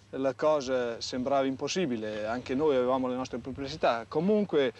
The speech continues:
vede, noi qui eravamo organizzati come un vero reparto militare. Avevamo, eh, la dispensa, avevamo un'infermeria, avevamo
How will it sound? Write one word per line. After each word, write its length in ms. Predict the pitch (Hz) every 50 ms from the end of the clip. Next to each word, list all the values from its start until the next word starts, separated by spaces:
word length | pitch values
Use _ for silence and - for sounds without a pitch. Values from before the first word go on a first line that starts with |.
| - - - - -
vede, 240 | - 151 165 151 151
noi 160 | 147 180 165
qui 160 | 143 - 165
eravamo 440 | 156 151 143 147 151 156 151 151 147
organizzati 600 | 147 143 135 135 156 156 160 165 190 185 156 135 131
come 300 | - 139 135 135 131 127
un 240 | 127 127 123 127
vero 300 | 123 135 143 135 131 127
reparto 680 | 120 127 120 - - 127 120 120 - - - 123 113 - - - - - - -
militare. 760 | - 139 135 131 - 131 - 151 131 110 98 92 101 98 95
Avevamo, 880 | 98 107 113 120 123 120 127 131 127 127 127 123 120 120 117 117 110 110 - - - - - - -
eh, 540 | - 101 110 107 104 98 92 87 90 82 87
la 160 | 98 107 113
dispensa, 640 | 113 117 131 123 - - 214 208 196 165 135 - 123
avevamo 800 | 113 117 120 120 123 120 117 117 120 117 113 113 110 110 107 104
un'infermeria, 800 | 113 113 117 117 113 - - 135 131 156 175 196 233 214 151 123
avevamo 440 | 120 123 127 131 127 123 127 120 117